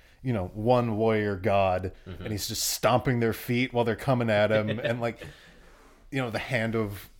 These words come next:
Speaker 1: God that he uses. It's
Speaker 2: Yeah.
Speaker 1: just, it's this combination of stereotypical, like, Crouching Tiger, Hidden Dragon, Kung Fu bullshit,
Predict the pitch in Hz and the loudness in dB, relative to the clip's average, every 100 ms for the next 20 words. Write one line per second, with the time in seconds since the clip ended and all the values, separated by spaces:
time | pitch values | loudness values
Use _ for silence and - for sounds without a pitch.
0 | 131 113 107 107 110 107 104 107 110 127 | -8 -2 2 2 0 -4 -4 -6 -4 -6
1 | - 110 90 - - - - - - - | -2 0 0 -4 -12 -20 -20 -20 -20 -16
2 | - 139 - 160 - 175 180 175 143 139 | -10 -8 -4 -4 -2 -2 0 0 0 -2
3 | - 127 120 120 - 117 110 98 - - | -2 -4 -4 -6 -2 -2 -2 -6 -14 -20
4 | _ _ _ - - 139 131 127 - 123 | _ _ _ -8 -2 0 2 0 -2 -4
5 | 117 120 107 104 107 101 95 - - - | -2 -2 -2 -2 -2 -4 -4 -10 -20 -20
6 | - - 123 127 117 131 113 113 113 113 | -8 2 2 2 -2 0 0 0 0 0
7 | 107 107 104 101 98 95 90 113 104 110 | 0 0 0 -2 -4 -6 -4 -4 -4 -6
8 | 92 101 104 - 98 92 | -8 -6 -6 -4 -4 -6